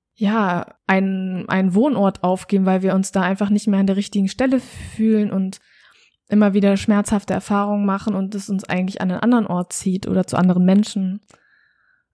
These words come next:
Es kann auch sein, ich hätte zum Beispiel auch die Möglichkeit gehabt zu sagen, „Okay, ich habe mich jetzt beim Yoga verletzt. Ähm, vielleicht ist Yoga gar nicht das Richtige für mich oder vielleicht sollte ich damit aufhören,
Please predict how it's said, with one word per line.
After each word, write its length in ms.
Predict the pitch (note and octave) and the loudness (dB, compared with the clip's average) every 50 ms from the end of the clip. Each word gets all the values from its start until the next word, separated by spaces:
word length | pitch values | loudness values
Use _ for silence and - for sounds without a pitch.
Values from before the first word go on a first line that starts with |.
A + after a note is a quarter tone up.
| _ - | _ -12
Es 140 | G#3+ - - | -12 -12 -6
kann 180 | - G3 F#3 | -4 -4 -2
auch 80 | F3+ F3+ | -2 -2
sein, 600 | - F#3+ F#3 F3+ F3+ F#3 F3+ F3 - - D2+ - _ _ | -2 -2 -2 -2 -2 -2 -4 -4 -6 -8 -10 -10 _ _
ich 140 | - - - | -8 -6 -4
hätte 120 | G3 G3+ | -2 0
zum 140 | G3+ - F#3+ | 0 2 4
Beispiel 300 | F#3 F#3+ F#3+ - G#3 F#3+ | 4 4 2 2 2 2
auch 100 | F#3 G3 | 2 2
die 100 | - G3+ | 4 4
Möglichkeit 520 | G3 F#3+ G3 - G3+ - - - G3 - | 4 4 4 2 0 -2 0 0 -2 0
gehabt 240 | - A3 G3 - - | 2 0 0 0 -2
zu 100 | - G3+ | -2 -2
sagen, 380 | F#3 G3 F#3+ F#3+ G3 G3 G3 F#3+ | 0 0 0 0 0 0 0 -2
„Okay, 420 | G3 - - G#3+ G#3+ G#3 G#3 G#3+ - _ _ _ _ _ _ _ _ _ _ _ _ _ - | -4 -2 -2 0 0 2 0 -2 -4 _ _ _ _ _ _ _ _ _ _ _ _ _ -18
ich 140 | - - - | -8 -4 -4
habe 140 | A3 - G#3 | 0 0 0
mich 80 | G3 - | 0 0
jetzt 180 | G3 - - | 0 -2 0
beim 160 | G3+ F#3+ F#3+ | 0 2 4
Yoga 300 | F#3 G3+ G#3 G3+ G3+ F#3+ | 4 4 4 4 2 0
verletzt. 640 | G3 - F#3+ F#3 F#3+ G3+ B3 B3 - - - - - _ _ _ _ _ _ _ _ _ _ _ _ - | -2 -2 -4 -2 -2 -2 -2 -4 -8 -12 -16 -18 -20 _ _ _ _ _ _ _ _ _ _ _ _ -4
Ähm, 260 | F#3+ F3+ F3+ F3+ F3+ F#3+ | -2 0 0 -2 -2 -4
vielleicht 560 | - - G3+ F#3 F3+ F3 F3 F3+ - - - | -4 -2 0 0 2 0 0 -2 -6 -8 -6
ist 380 | - F3 E3+ F3+ F#3 - - - - | -4 -4 -4 -4 -6 -10 -12 -8 -4
Yoga 380 | F#3 F#3 F#3 F#3 G3 F3+ F3+ | -2 0 0 2 2 2 2
gar 140 | F#3 F3+ F3 | 2 0 -2
nicht 140 | F3+ F#3 - | -2 -4 -6
das 140 | F#3 - - | -6 -4 -4
Richtige 320 | A#3 - - B3 G3+ G3 | -4 0 2 2 2 2
für 140 | - - F#3+ | 2 2 4
mich 300 | F#3 F#3 F#3 - - - | 4 2 2 0 -2 -2
oder 220 | F#3 F#3 F3+ F3+ | 0 0 0 -2
vielleicht 300 | - - F#3 F3+ F#3 - | -2 -2 -2 -2 0 0
sollte 140 | F#3 F3+ F#3+ | 0 0 0
ich 60 | - | 0
damit 300 | - F3+ F3+ F3 - - | -2 -2 -2 -4 -2 2
aufhören, 680 | - G#3+ A#3 A3+ - - G#3+ G3 F#3+ F#3+ F#3+ G3 G3 - | 2 4 4 2 2 2 2 4 4 2 0 -2 -4 -6